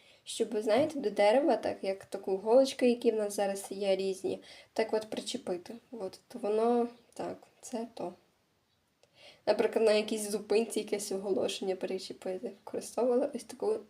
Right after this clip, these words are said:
не знаю, в мене називається кнопка, а як у вас називається, не знаю. І я її знайшла в себе на подвір'ї.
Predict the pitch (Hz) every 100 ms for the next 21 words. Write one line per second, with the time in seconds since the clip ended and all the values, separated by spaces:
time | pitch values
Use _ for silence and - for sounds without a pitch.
0 | _ - - - - - 240 226 180 175
1 | 180 202 262 240 233 214 208 202 - -
2 | 269 - - 240 214 196 196 196 240 262
3 | 226 214 202 190 - 202 196 - 175 185
4 | - 220 233 226 214 196 - 196 - 185
5 | 185 190 190 - 214 247 320